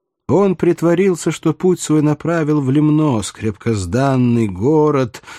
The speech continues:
всех более других городов на земле им любимый. Зорко за ним наблюдая, Арей Златоузный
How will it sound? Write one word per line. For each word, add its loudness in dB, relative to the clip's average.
всех -2
более 2
других 0
городов 0
на 2
земле 0
им 0
любимый. -4
Зорко -2
за 0
ним 0
наблюдая, -2
Арей 0
Златоузный 0